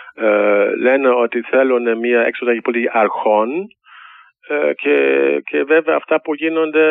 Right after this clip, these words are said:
ε, δεν συμβαδίζονται. Ε, και βέβαια τσακώθηκε, να το πω έτσι χοντρά, η κυρία Μπέρμποκ με τον Τσαβούσογλου που,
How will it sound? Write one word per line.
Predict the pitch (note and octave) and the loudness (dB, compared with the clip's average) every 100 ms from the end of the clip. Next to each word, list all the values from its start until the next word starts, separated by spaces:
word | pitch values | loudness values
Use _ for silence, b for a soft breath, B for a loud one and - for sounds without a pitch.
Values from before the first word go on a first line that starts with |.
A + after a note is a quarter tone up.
| D#3 | 2
ε, | E3 E2+ F2 E2+ E2+ F2 | 0 -2 -2 -2 -2 0
δεν | E3+ E3+ | 0 0
συμβαδίζονται. | - C#3+ A#2+ A2 G2+ F#2 F2 E2 F2 E2 - - B2+ | -2 -4 0 0 0 -4 -4 -8 -10 -12 -12 -10 -6
Ε, | A#2+ | -4
και | - B2+ A#2 A2+ A2 A2 A2 | -2 0 2 4 2 0 0
βέβαια | B2+ B2+ | 0 0
τσακώθηκε, | B2 B2 - F#3 D#3+ - G#2+ F#2+ | 0 -2 2 0 0 -2 0 0
να | G2 | -2
το | F#2+ F#2+ | -8 -8
πω | G#2+ | -4
έτσι | G#2+ A2 - | -4 -4 -8
χοντρά, | G2 G2+ G2+ A2+ G#2+ G2 | -10 -8 -2 0 2 0
η | G#2 | -4
κυρία | - G#2+ | -4 -4
Μπέρμποκ | F#2+ G2+ F#2+ F#2+ - | -2 -2 -2 -4 -6
με | G2 | -8
τον | F#2+ | -6
Τσαβούσογλου | F#2 F#2+ G2+ - F#2+ F#2 F2 | -6 -6 -6 -6 -6 -6 -8
που, | G2 | -10